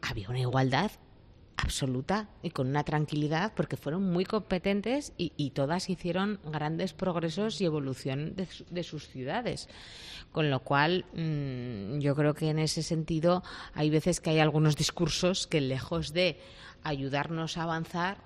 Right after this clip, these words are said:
casi casi lo que están haciendo es, como decía Emma, un s-, una sobreprotección que generan un efecto de desigualdad,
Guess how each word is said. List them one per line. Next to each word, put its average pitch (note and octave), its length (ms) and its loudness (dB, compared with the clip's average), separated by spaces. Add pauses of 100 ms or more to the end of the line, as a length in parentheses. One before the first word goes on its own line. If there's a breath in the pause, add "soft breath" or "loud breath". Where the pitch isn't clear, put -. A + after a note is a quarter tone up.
casi D#3 260 -4
casi F3 320 -4
lo F3 140 -4
que D#3+ 60 -12
están D#3 200 -6
haciendo D#3+ 440 -6
es, D#3+ 100 -8
como E3 280 -4
decía D#3 460 -4
Emma, E3 220 -2
un D3 80 -2
s-, - 220 -4
una D#3 220 -4
sobreprotección F3 1080 4 (260 loud breath)
que F#3 100 -2
generan E3 460 -4 (180)
un F3 160 0
efecto F3+ 640 -4 (240)
de E3+ 160 0
desigualdad, D3+ 600 0